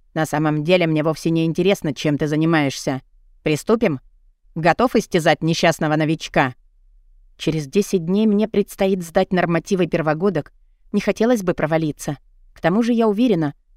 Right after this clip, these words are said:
наставник Вуд приложит все усилия, чтобы мне было невыносимо трудно. Кажется, я все же перегнула с показательным выступлением,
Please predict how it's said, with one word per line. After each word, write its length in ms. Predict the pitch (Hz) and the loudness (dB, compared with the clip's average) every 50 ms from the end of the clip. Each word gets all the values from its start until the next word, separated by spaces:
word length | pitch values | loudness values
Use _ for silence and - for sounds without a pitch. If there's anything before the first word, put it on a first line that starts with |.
| _ | _
наставник 540 | - 170 160 - - 165 170 175 175 160 - | -4 -4 -2 0 0 0 2 2 0 -2 -4
Вуд 260 | 156 165 190 202 - | -2 -2 -2 -2 -2
приложит 420 | - - 175 165 160 170 170 170 - | -2 -2 0 2 2 0 0 -2 -6
все 220 | - - - 190 | -6 -2 0 0
усилия, 540 | 180 165 151 - - 190 196 220 226 196 165 | 0 0 -4 -4 -2 -2 0 2 2 0 0
чтобы 260 | - - - 170 170 | -2 -4 -2 0 0
мне 220 | 175 170 175 180 165 | 0 0 0 0 0
было 160 | 175 175 175 | 0 0 0
невыносимо 580 | 180 180 170 180 185 180 - - 202 190 196 202 | 0 0 0 0 -2 -2 0 0 0 0 0 0
трудно. 480 | - 233 247 226 170 147 156 147 131 - _ _ _ _ _ _ _ _ _ _ _ _ | 0 0 0 0 0 0 -2 -2 -2 -6 _ _ _ _ _ _ _ _ _ _ _ _
Кажется, 460 | - - 190 214 233 240 226 - - | -6 -2 -2 0 0 -2 -2 -2 -2
я 140 | 262 240 247 | 0 0 0
все 260 | 240 - - - 202 | -2 -2 0 0 2
же 140 | 202 190 208 | 2 2 0
перегнула 680 | 208 - 226 220 247 220 233 226 220 202 180 165 156 | 0 0 0 0 2 2 2 2 2 2 0 -2 -2
с 80 | 143 - | -4 -4
показательным 680 | - - 156 - 156 156 160 147 - 160 151 151 151 147 | -6 -6 -2 -2 0 2 2 0 0 0 -2 -2 -2 -2
выступлением, 760 | 156 - - - 185 - 196 196 180 165 156 151 147 143 | -4 -6 -6 -6 -6 -2 0 0 0 2 0 0 0 -2